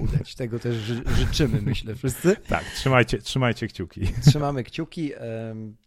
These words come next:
Speaker 1: no dobrze, to chyba tyle w dziewięćdziesiątym siódmym odcinku. A bo czemu nie? E, za tydzień wracamy z, myślę, gościem.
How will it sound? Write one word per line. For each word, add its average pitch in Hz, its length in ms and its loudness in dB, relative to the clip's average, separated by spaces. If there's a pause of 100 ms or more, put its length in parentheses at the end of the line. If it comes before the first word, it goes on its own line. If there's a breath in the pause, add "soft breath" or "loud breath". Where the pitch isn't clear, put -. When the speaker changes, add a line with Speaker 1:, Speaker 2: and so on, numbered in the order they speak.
Speaker 1:
no 160 160 -4
dobrze, 127 400 -6
to 165 220 -8
chyba 208 260 -10
tyle 139 320 2
w 117 40 -10
dziewięćdziesiątym 135 600 -10
siódmym 135 360 -6
odcinku. 131 600 -4 (640 soft breath)
A 120 60 -10 (760)
bo 123 80 -4
czemu 139 260 -4
nie? 127 80 -8
E, 202 60 -14 (760)
za 151 500 -8
tydzień 175 680 -2
wracamy 143 840 -2
z, - 480 -12 (420)
myślę, 151 720 -10
gościem. 113 720 -8